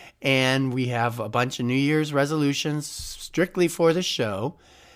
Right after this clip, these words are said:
and I started writing them down, so there's a lot of plans for this year, and I can't wait to get started on 'em. My goal is, if we can accomplish all of these by the end of twenty twenty-three, I think we're gonna be able to double the,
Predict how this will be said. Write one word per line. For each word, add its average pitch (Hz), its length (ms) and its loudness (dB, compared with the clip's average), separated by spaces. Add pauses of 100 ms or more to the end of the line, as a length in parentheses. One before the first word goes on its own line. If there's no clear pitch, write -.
(260)
and 135 240 2
I 131 80 2
started 156 380 2
writing 160 280 4
them 185 160 0
down, 123 480 0
so 123 880 0
there's 123 200 -4
a 127 40 -4
lot 139 240 4
of 160 80 2
plans 156 420 0
for - 180 -6
this 117 220 -4
year, 123 400 0
and 117 140 -8
I 113 80 -6
can't 131 320 -2
wait 131 200 0
to 120 40 -8
get 110 160 -4
started 113 400 -2
on 104 160 -10
'em. 113 160 -14 (680)
My 127 180 -2
goal 151 340 8
is, 143 340 2
if 127 160 -4
we 147 80 -2
can 160 140 -2
accomplish 151 600 -2
all 135 260 0
of 131 80 -4
these 135 220 -2
by 127 180 -4
the 127 100 -4
end 127 140 -2
of 117 100 -6
twenty 139 300 -4
twenty-three, 139 800 -4
I 123 100 -10
think - 720 -6
we're 139 100 -2
gonna 131 180 -4
be 131 160 0
able 123 180 0
to 113 100 -4
double 120 580 0
the, 113 520 -4